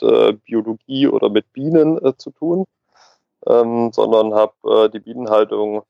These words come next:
ja, als Hobby entdeckt, äh, zweitausendelf, zweitausendzwölf. Und, äh, hab angefangen, in Berlin Bienen zu halten und, äh, hab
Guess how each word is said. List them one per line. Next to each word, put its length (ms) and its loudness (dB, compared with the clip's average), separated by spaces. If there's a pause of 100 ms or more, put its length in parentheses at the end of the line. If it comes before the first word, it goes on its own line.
ja, 60 0 (140)
als 240 0
Hobby 280 -4
entdeckt, 680 -6
äh, 420 2 (100)
zweitausendelf, 800 -2
zweitausendzwölf. 760 -2 (1120)
Und, 800 2
äh, 380 4 (400)
hab 240 -2
angefangen, 720 -2
in 280 -10
Berlin 500 -10 (220)
Bienen 280 0
zu 200 -4
halten 520 0
und, 480 -12 (120)
äh, 320 2
hab 180 -4